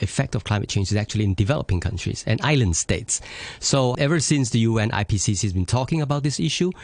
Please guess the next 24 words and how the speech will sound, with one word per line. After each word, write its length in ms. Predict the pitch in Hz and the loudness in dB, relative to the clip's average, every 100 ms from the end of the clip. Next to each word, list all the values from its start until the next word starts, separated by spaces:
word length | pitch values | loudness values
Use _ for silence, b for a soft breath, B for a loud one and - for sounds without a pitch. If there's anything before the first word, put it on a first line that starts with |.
| B | B
we 120 | - 107 | -2 2
are 40 | |
looking 420 | 104 - - 120 | 2 0 0 0
at 200 | 104 - - | 0 -2 -4
mitigation 560 | 120 127 110 107 113 139 | 0 2 2 2 2 0
money 320 | 147 175 214 B | 0 -2 -4 B
to 100 | - | -2
help 420 | 104 - 170 165 - | -2 0 -2 -4 -2
the 80 | |
developing 460 | 120 92 95 - 90 | -2 0 -2 -2 -2
countries 500 | - 92 - 92 - - | -2 -4 -4 -6 -6 -4
who 80 | |
will 100 | 101 | -2
be 160 | 92 110 - | 0 -2 0
impacted 460 | 151 127 95 - | 0 2 -2 -4
the 80 | 90 | -2
most. 440 | 90 90 - - - B B B | -2 -2 -4 -8 -12 B B B
For 140 | - 135 | 0 0
example, 500 | - 107 95 90 95 | 2 -2 0 -2 0
uh, 240 | 92 90 | 0 -2
food 200 | 87 131 | 0 2
security 460 | - - 190 139 92 | 2 2 0 2 0
is 140 | 82 | -2
one 380 | 98 92 95 92 | -2 0 0 0